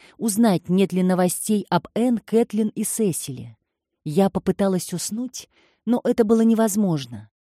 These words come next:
Работы в поврежденной части здания продолжались.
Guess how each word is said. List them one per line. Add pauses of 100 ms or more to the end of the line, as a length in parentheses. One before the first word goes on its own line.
(440)
Работы
в
поврежденной
части
здания
продолжались.